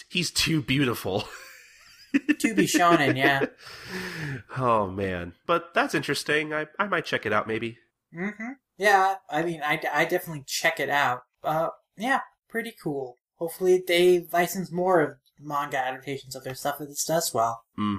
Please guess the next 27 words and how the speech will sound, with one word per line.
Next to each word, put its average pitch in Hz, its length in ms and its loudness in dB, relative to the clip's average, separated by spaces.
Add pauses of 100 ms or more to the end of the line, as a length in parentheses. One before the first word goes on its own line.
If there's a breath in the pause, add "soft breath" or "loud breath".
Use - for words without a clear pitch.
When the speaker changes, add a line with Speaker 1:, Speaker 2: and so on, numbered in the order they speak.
(240)
Speaker 2:
But 170 340 2
moving 156 380 -6
on, 170 300 -2
we 185 120 2
have 180 200 2
another 180 380 2
Simulpub 175 760 0
to - 100 -14
talk 147 180 0
about 160 360 4
because 160 320 -2
Yen 214 340 4
Press 240 460 4
is 170 180 -2
publishing 185 800 0
Goblin 202 380 4
Slayer 147 680 0
Brand 202 360 4
New 226 140 -2
Day, 160 640 4
which 147 200 -10
is - 80 -4
a 151 100 2
spin-off 170 540 0
of 139 180 -4
Goblin 139 300 -2
Slayer, 143 500 -2